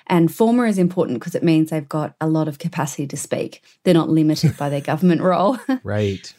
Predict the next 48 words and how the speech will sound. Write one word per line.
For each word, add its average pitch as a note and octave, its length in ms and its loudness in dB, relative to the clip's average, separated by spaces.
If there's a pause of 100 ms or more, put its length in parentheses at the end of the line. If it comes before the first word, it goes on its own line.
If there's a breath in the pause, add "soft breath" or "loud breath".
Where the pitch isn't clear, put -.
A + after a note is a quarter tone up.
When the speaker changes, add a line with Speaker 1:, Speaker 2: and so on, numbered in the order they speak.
(100)
Speaker 2:
right. F#2+ 340 -6
Speaker 1:
So F#3+ 500 0
we G3 500 0
have F3+ 240 -4
had F#3+ 420 -2
that F#3 200 -2
group D#3+ 440 -2
of D3+ 280 -2
emergency D#3+ 500 0
responders D#3 580 0
coming F#3 360 2
out E3 220 0
in E3 100 2
the D#3+ 60 2
media D3+ 400 0
and D3 120 -4
consistently D#3 760 -2
putting D#3 480 0
a D#3 80 -2
view D#3+ 260 2
forward E3 480 -2 (380 loud breath)
around D#3+ 560 2
what D#3+ 260 -4
sorts - 300 -6
of D#3 180 -2
measures F3+ 460 2
we F3 100 0
should F3 200 -6
be F3 120 -2
taking F3+ 380 0
to - 80 -4
prepare E3+ 420 -4
for F3+ 100 -6
these F3+ 180 0
sorts - 200 -4
of - 80 -10
events, E3+ 500 0 (380 loud breath)
warning F3+ 420 4
the E3 60 -2
federal F3 300 -2
government E3 480 0
that D3 160 -6
Black D#3+ 220 -4
Summer E3 260 2
was E3 180 0
going E3 160 -4
to E3 60 0
come. E3 560 0